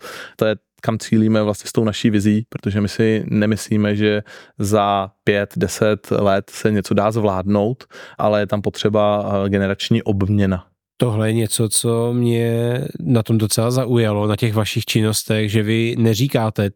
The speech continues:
Speaker 2: tady a teď rychle nějaké cíle a rychle nějaké úspěchy,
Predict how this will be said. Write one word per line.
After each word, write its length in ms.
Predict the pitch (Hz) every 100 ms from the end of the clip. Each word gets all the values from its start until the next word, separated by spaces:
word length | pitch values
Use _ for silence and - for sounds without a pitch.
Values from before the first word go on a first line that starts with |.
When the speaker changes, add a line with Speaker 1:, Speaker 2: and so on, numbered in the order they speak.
| -
Speaker 2:
tady 280 | 107 110
a 120 | 117 120
teď 580 | - 107 104 - - - _
rychle 380 | 107 107 - 110
nějaké 440 | 107 107 101 110 107
cíle 380 | - 107 101
a 60 | 104
rychle 320 | 104 - 107
nějaké 420 | 107 98 98 110
úspěchy, 640 | 131 117 - 107 - 95